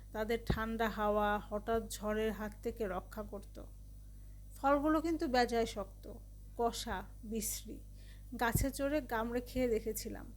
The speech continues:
সেই ফল পাকতে ভাদ্র মাস পড়ে যেত। তখন কমলালেবুর চাইতে বড়, নিটোল, সোনালি ফলের ভারে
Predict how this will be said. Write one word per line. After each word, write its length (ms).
সেই 260
ফল 340
পাকতে 320
ভাদ্র 420
মাস 280
পড়ে 180
যেত। 260
তখন 220
কমলালেবুর 640
চাইতে 360
বড়, 480
নিটোল, 500
সোনালি 460
ফলের 440
ভারে 380